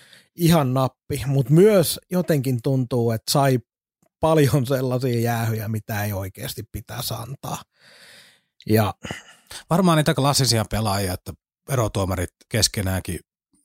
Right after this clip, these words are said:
Speaker 2: siinä menee pelipalaveri, kattokaa sitten, että mitä se Kojo käyttää sitä mailaa maali edes tyyppisiä, että niinku vähän sellainen ei, ei merkitty mies, mutta jotenkin tiedostetaan hirveän hyvin, että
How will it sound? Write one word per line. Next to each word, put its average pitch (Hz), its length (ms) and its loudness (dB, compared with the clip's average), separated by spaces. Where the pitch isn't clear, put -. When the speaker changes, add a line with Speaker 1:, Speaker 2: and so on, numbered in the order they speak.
Speaker 2:
siinä 101 240 -4
menee 98 180 -2
pelipalaveri, 87 640 -2
kattokaa 113 340 -2
sitten, 101 320 -2
että - 140 -10
mitä 98 140 -2
se 98 60 0
Kojo 92 240 -2
käyttää 87 320 -4
sitä 92 140 -4
mailaa 85 360 -2
maali 76 260 -6
edes - 260 -8
tyyppisiä, 78 420 -10
että 78 120 -14
niinku 85 180 -10
vähän 92 220 -2
sellainen 80 360 -4
ei, 117 220 0
ei 131 120 2
merkitty 135 460 2
mies, 107 360 2
mutta 104 340 -4
jotenkin 113 320 -2
tiedostetaan 95 540 -2
hirveän 85 320 -6
hyvin, 87 220 -6
että 78 100 -10